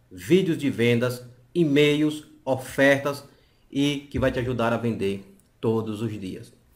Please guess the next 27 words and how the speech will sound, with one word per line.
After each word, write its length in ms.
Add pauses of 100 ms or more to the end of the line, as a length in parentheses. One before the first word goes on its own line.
Então, 340
é 440
exatamente 540
sobre 220
isso 100
que 80
nós 140
vamos 180
tratar. 580 (480)
Esse 400
é 60
um 160
treinamento 540
sobre 320 (120)
copywriting, 800 (460)
onde 240
você 260
vai 400 (420)
descobrir 880 (220)
maneiras 720
eficientes 760
de 80
utilizar 880
o 60
poder 380
das 160
palavras 680